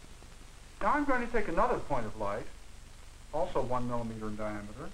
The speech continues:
and let it represent a helium nucleus, an alpha particle. Is it any wonder that most of the alpha particles traveled through the gold foil as though it were empty space?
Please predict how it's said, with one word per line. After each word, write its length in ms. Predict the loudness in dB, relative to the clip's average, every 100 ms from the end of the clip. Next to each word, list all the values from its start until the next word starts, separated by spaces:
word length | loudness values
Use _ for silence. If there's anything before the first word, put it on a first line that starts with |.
| -12 -16 -18 -18 -2
and 100 | 4
let 140 | 4 4
it 120 | 4
represent 560 | 4 4 2 2 0 -2 -6 -10 -12 -14 2
a 80 | 4
helium 420 | 6 4 4 2
nucleus, 360 | 0 0 -4 -6 -10 -12 -14 -14 -14 -8 0
an 100 | 2
alpha 240 | 2 0
particle. 320 | 2 2 2 -4 -8 -12 -14 -14 -14 -14 -16 -16 -16 -16 -16 -14 -14 -16 -16 -16 -16 -4 0
Is 140 | 2
it 100 | 4
any 180 | 4 4
wonder 460 | 6 6 4 2 -2 -8 -12 -14 -14 -14 -14 -16 -16 -16 -16 -16 -2
that 140 | 2 4
most 260 | 4 2
of 80 | 0
the 100 | 4
alpha 240 | 4 2
particles 500 | 2 4 4 2 -2 -2
traveled 380 | 2 2 2 0
through 180 | -2 0
the 80 | 0
gold 340 | 2 2 2
foil 500 | 2 4 4 2 -2 -6 -10 -12 -12 -12 -14 -8 -2
as 140 | 2
though 260 | 4 4 4
it 60 |
were 180 | 4 4
empty 340 | 4 2 2 0
space? 400 | 2 2 2